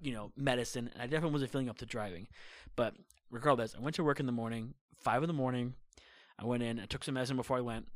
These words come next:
and immediately when I started lifting things, I felt so nauseous and threw up.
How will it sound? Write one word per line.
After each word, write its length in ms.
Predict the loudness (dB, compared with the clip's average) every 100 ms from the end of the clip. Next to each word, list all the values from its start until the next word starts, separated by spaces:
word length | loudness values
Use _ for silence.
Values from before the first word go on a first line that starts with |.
| -8
and 340 | -6 -6 -10 -14 -10
immediately 540 | -6 0 0 2 0
when 100 | -2
I 60 | -2
started 260 | -4 -4 -4
lifting 260 | -4 -6
things, 340 | -6 -6 -4 -4 -4
I 500 | -6 -4 -4 -6 -8 -14 -20
felt 380 | -8 -6 -6 -10 -10
so 240 | -4 -2
nauseous 420 | 0 -2 -4 -8
and 160 | -12 -14
threw 220 | -8 -6
up. 180 | -6